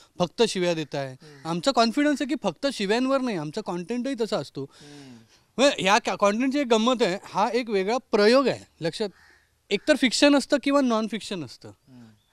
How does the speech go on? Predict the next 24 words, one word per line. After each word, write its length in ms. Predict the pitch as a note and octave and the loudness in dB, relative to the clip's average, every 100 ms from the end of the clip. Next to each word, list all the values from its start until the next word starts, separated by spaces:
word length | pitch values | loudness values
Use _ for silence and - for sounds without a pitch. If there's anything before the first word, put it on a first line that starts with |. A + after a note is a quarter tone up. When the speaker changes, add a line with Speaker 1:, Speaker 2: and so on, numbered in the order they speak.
| - | 0
Speaker 1:
हे 100 | C4 | 0
सेमी 400 | - A#3+ A3 C4+ | 2 2 6 6
फिक्शन 300 | A3 - - | 4 -2 -8
आहे. 280 | A2 F#2 - _ _ _ | -10 -16 -20 _ _ _
Speaker 2:
हम्म. 140 | B2 A#2 G2 F#2+ - - _ _ _ - | -20 -20 -20 _ -20 -20 _ _ _ -4
Speaker 1:
म्हणजे 300 | F#3 G#3+ C4 - | 0 0 -2 -4
क-, 60 | |
कधीतरी 440 | G3 G3 G3+ A#3+ B3+ | -4 0 0 0 0
तुम्हाला 260 | B3+ B3+ B3+ | 0 0 0
वाटेल, 180 | B3 C4 | 0 -2
"नाही, 160 | B3 | 0
हे 80 | A#3 | -2
फिक्शन 380 | A3 G3 - F3+ | -4 -4 -2 -2
आहे," 100 | C3+ | -4
कधीतरी 340 | E3 F3+ G3+ G#3+ | -6 -6 -2 -2
वाटेल, 200 | G#3+ A3 | -2 -4
"नाही, 140 | G#3 | -6
नाही, 120 | D3 | -6
नॉन 200 | B2+ C3 C#3 | -10 -12 -10
फिक्शन 300 | C#3+ - A#2 | -12 -14 -16
आहे." 80 | G2 | -18
Speaker 2:
हम्म. 340 | _ - A#2 G#2+ | _ -20 -20 -2
Speaker 1:
तर 80 | A3+ | -2
यामधल्या, 1000 | A3+ F3 F3+ B3 G#3 F#3 E3+ F#3 G#3 B3 | 0 -2 -2 -2 -2 -4 -4 2 4 4